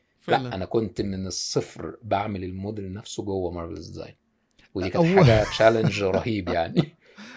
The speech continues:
Speaker 1: اول مره اسمعها، اول مره
Speaker 2: بالظبط.
Speaker 1: اسمعها.
Speaker 2: <laughs> انا برضه ما كنتش متخيل ان كان ممكن يحصل وحصل يعني.
Speaker 1: <laughs>
Speaker 2: فعملناها فعلا، وبرضه الحمد لله الفيلم ده اخد اوسكار على فكره
Speaker 1: ما شاء
Speaker 2: فيجوال
Speaker 1: الله.
Speaker 2: افكتس.
Speaker 1: ما شاء
Speaker 2: فيعني
Speaker 1: الله.
Speaker 2: برضه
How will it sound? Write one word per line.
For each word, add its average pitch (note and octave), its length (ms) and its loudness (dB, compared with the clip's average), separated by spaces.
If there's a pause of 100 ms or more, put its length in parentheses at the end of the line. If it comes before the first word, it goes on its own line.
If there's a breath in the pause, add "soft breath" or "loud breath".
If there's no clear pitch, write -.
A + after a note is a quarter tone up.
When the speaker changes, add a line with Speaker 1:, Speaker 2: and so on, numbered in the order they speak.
Speaker 1:
اول G#3+ 260 8
مره G3+ 180 4
اسمعها، F3+ 360 -4
اول F#3+ 360 -2
مره - 100 4
Speaker 2:
بالظبط. A#2 380 4
Speaker 1:
اسمعها. B2+ 420 -6 (260)
Speaker 2:
<laughs> C3+ 220 8
انا B2+ 100 8
برضه C3+ 240 10
ما A#2+ 60 -4
كنتش A2+ 120 -6
متخيل B2 360 0
ان A2 320 -4
كان G#2 180 -6
ممكن B2 300 -4
يحصل C3+ 280 2
وحصل G2+ 500 0
يعني. - 240 -6 (480 loud breath)
Speaker 1:
<laughs> F3+ 440 -8
Speaker 2:
فعملناها A2 760 4
فعلا، D#3+ 460 2
وبرضه E3 340 0
الحمد F#3 220 0
لله F3 140 0
الفيلم F3+ 260 -2
ده D3+ 220 -2
اخد A#2 360 -4
اوسكار G#2 520 -4
على F#2+ 180 -6
فكره A2+ 280 -6
Speaker 1:
ما F2+ 60 -6 (100)
شاء C3 100 -6
Speaker 2:
فيجوال G#2+ 200 -4
Speaker 1:
الله. A2+ 140 -8
Speaker 2:
افكتس. - 240 -14 (300)
Speaker 1:
ما C#3+ 60 -10
شاء F2+ 100 0
Speaker 2:
فيعني F2+ 240 -4
Speaker 1:
الله. F#2+ 140 -8
Speaker 2:
برضه F#2+ 680 -6